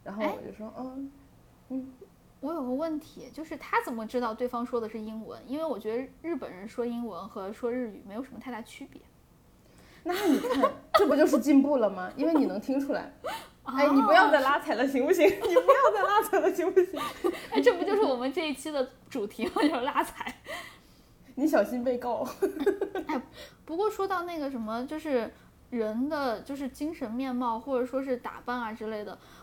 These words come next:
Speaker 2: 我有注意到最近这，
Speaker 1: 嗯。
Speaker 2: 这几年，感觉中国的运动员，我感觉比之前更注重打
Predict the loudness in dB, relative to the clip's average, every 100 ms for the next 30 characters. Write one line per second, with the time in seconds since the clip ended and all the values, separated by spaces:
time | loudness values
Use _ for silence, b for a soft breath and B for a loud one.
0 | b 0 0 0 -4 -4 -2 -2 -2 -4
1 | -4 -4 -4 -4 -6 -12 -10 -6 -6 -8
2 | -14 -14 -14 -12 -14 b b -10 -8 -6
3 | -4 2 2 0 -8 -4 -2 0 0 0
4 | 0 0 -2 -6 -10 -14 b b -6 -4
5 | -2 -2 -2 -4 -6 -6 -6 -4 -4 -4
6 | -6 -2 -2 -2 -6 -6 -8 -10 -16 -16